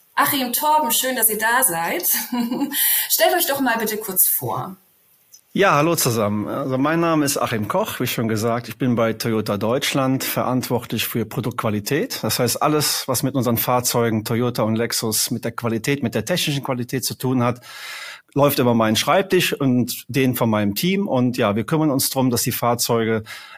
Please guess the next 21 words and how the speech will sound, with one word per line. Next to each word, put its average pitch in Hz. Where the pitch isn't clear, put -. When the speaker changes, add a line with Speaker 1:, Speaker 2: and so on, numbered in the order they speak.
Speaker 2:
bei 123
unseren 117
Kunden 127
in 113
Ordnung 143
sind 127
und 113
wenn 120
immer 127
was 117
dran 117
ist, 110
dass 107
so -
schnell 123
wie 110
möglich 107
die 110
Lösung 101
da 85
ist. -